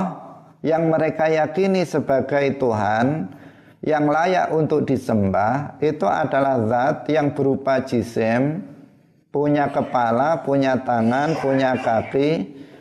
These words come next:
punya badan, duduk bersila di atas arsy. Itu yang mereka kenal tentang Tuhan yang mereka sembah. Nah,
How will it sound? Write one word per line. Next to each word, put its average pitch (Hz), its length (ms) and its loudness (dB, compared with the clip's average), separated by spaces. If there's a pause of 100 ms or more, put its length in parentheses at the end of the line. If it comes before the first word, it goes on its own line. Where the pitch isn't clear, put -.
(140)
punya 135 400 0
badan, 123 880 0
duduk 147 400 0
bersila 143 720 0
di 143 80 0
atas 131 400 0
arsy. 90 560 -2 (1120)
Itu 151 160 0
yang 196 240 2
mereka 175 400 0
kenal 175 320 2
tentang 170 400 0
Tuhan 165 400 0
yang 151 160 0
mereka 139 320 0
sembah. 104 400 0 (1600)
Nah, - 160 -6